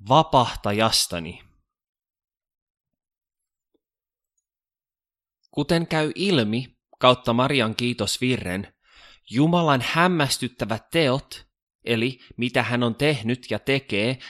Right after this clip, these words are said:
niin Marian kuin kaikkien Jumalaa pelkääväisten puolesta,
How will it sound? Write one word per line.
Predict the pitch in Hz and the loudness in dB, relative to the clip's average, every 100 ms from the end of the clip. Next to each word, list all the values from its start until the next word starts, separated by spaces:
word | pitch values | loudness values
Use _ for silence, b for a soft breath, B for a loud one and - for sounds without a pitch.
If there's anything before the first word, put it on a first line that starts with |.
| - | -6
niin | 120 117 110 | -2 0 2
Marian | 117 147 127 110 110 | 4 4 2 -2 -4
kuin | - 117 104 | -4 -4 0
kaikkien | 123 139 - 135 113 | 0 0 -2 -2 -2
Jumalaa | 110 131 123 117 110 | 0 0 2 2 2
pelkääväisten | 110 110 113 107 107 - 104 | 0 -2 -2 0 -2 -4 -6
puolesta, | - 139 143 98 98 - 123 | -2 2 2 2 -2 -2 -2